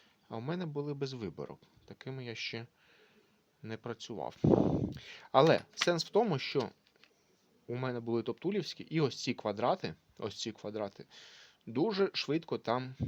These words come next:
злизалися. Дуже швидко злизалися, я потім їх підварював, надовго їх, коротше, не вистачило. Не знаю, як надовго вистачить цих,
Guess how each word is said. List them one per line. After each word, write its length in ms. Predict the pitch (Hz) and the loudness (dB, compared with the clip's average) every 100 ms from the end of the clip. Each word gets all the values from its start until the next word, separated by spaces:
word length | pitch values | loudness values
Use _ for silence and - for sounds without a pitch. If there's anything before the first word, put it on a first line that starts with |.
| - - | -6 -10
злизалися. 1160 | - 98 95 - 92 104 120 113 90 - - 104 - - _ - - - - - _ _ _ | -12 -12 -12 -12 -8 -4 -2 0 0 -2 -10 -10 -18 -20 _ -20 -20 -20 -20 -20 _ _ _
Дуже 240 | 127 131 | -6 -4
швидко 320 | 120 113 - 101 | -4 -4 -4 -6
злизалися, 720 | 123 156 294 214 - 160 139 - | -4 0 2 2 0 0 -2 2
я 160 | 127 | 2
потім 320 | - 107 - 104 | 2 -4 -6 -8
їх 140 | 98 | -6
підварював, 760 | - 107 143 240 226 190 175 - - | -6 0 2 4 2 0 -4 -10 -12
надовго 460 | 117 117 170 123 113 | -10 -4 -4 -2 -4
їх, 280 | 123 127 - | -6 -8 -4
коротше, 400 | 113 120 - 110 | -2 -2 -6 -8
не 140 | 113 | -8
вистачило. 540 | 107 95 - - 104 | -6 -8 -10 -10 -10
Не 120 | 110 120 | -10 -8
знаю, 200 | 131 113 | -8 -8
як 140 | - | -8
надовго 360 | 113 110 104 104 | -6 -6 -6 -6
вистачить 500 | 110 - - - - | -8 -10 -14 -16 -4
цих, 320 | - 277 | -2 -2